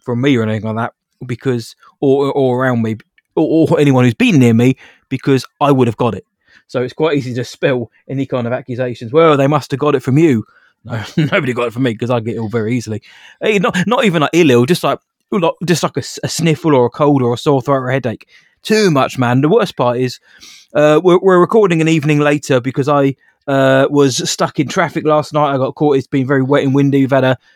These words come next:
hundred mile an hour storms and winds in the U K recently. And I got caught in the, the, the highway for you guys, or freeway, interstate, I don't know which one's which, motorway over here.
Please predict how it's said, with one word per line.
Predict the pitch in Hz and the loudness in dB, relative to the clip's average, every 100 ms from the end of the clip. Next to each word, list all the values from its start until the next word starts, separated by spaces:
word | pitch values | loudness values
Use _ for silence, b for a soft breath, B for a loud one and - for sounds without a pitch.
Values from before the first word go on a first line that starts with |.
| _ - | _ -12
hundred | - 151 135 | -2 0 2
mile | 139 131 | 2 2
an | 131 | 2
hour | 127 123 | 2 0
storms | - 156 139 139 | 0 2 2 2
and | 135 131 | 0 0
winds | 147 135 | 2 2
in | 135 | 0
the | 127 | 0
U | 131 131 | 0 0
K | 147 131 | 0 0
recently. | 139 - 123 127 131 _ _ _ | -2 -6 -6 -6 -6 _ _ _
And | 143 | -2
I | 147 | -2
got | 135 | -2
caught | 156 143 127 | 0 2 2
in | 127 | 0
the, | 123 123 - | 0 -2 -6
the, | 135 123 120 120 - | -6 -2 -2 -4 -6
the | 117 | -10
highway | - 185 151 123 117 | -2 0 2 0 -2
for | - | -2
you | 120 | -4
guys, | 120 123 120 | 0 0 0
or | 110 | -2
freeway, | - 131 123 117 120 _ - | -6 -6 -4 -4 -6 _ -6
interstate, | 139 120 - 127 120 | -4 -4 -6 -2 0
I | 123 | 0
don't | 113 | -2
know | 107 | -2
which | 104 | -4
one's | - 110 | -8 -6
which, | 120 - b b 156 | -6 -8 b b -2
motorway | 151 - 123 117 | -2 0 -2 0
over | 110 | 2
here. | 117 | 2